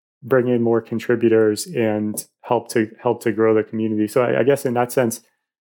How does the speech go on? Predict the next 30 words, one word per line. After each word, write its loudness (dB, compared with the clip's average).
hot 0
is 0
a -10
bit 2
of 2
a, 0
a -2
gateway 2
drug 0
because 0
we 2
see 0
ourselves 0
as 0
the 2
enabler 2
for 0
that 0
to -4
happen. -4
We're 2
not 2
trying, 0
our, -4
our 2
aim 4
is 2
really 4
not -2
to 2